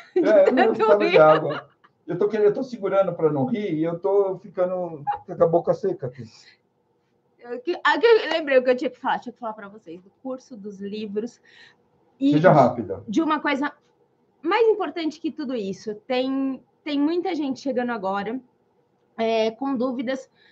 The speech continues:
Speaker 2: sobre armazenamento de alimentos. Nós montamos uma série, ah, sobre armazenamento, que é baseada no nosso livro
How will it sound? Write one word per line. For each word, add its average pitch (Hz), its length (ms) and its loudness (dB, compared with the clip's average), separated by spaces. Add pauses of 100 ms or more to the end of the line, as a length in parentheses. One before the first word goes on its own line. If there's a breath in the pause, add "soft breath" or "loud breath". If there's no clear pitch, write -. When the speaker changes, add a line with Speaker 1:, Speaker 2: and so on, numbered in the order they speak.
(140)
Speaker 2:
sobre 254 320 -4
armazenamento 254 920 -2
de 226 100 -8
alimentos. 202 760 -6
Nós 240 580 -4
montamos 247 680 -4
uma 240 200 -4
série, 180 440 -8 (540)
ah, 208 440 -4
sobre 277 460 -2
armazenamento, 208 1040 -4
que 269 180 -8 (340)
é 277 120 -4
baseada 254 600 -2
no 240 100 -4
nosso 233 340 -2
livro 214 480 -4